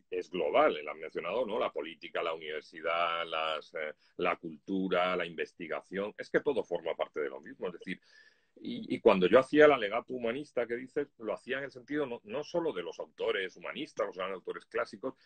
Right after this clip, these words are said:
nos tiene que ayudar a entender el mundo en el que vivimos, porque es otro, y no es en el que nos educaron. Y por eso decía que esto es un problema de raíz, es un problema de mentalidad que requiere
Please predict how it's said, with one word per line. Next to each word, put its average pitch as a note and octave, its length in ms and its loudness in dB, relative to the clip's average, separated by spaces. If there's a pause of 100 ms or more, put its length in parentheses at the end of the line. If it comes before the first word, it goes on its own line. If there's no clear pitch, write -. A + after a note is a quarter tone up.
nos - 140 -18
tiene C3+ 260 -4
que A2 80 0
ayudar G2 300 0
a A#2+ 40 0
entender G2+ 640 0 (280)
el G#2 140 -2
mundo G2+ 280 0
en F#2 80 0
el D#2+ 100 -2
que D#2+ 100 -4
vivimos, D2+ 460 -10
porque A2 280 6
es - 120 2
otro, - 360 -2 (280)
y A#2+ 140 -2
no A#2+ 240 4
es F3 120 -2
en E3+ 140 4
el B2 140 -2
que G2+ 80 0
nos F2+ 160 -6
educaron. A#2+ 500 0 (300)
Y - 100 -16
por - 140 0
eso C#3+ 160 2
decía D3 200 2
que D#3 80 0
esto D#3 120 -4
es D#3 60 -2
un E3 60 0
problema A#2 380 2
de G2+ 100 4
raíz, E2+ 380 -4 (340)
es G2 220 -8
un G#2+ 80 -10
problema G#2 460 2
de C#3+ 80 2
mentalidad F#2 720 -2 (100)
que G#2+ 100 2
requiere E2+ 640 -4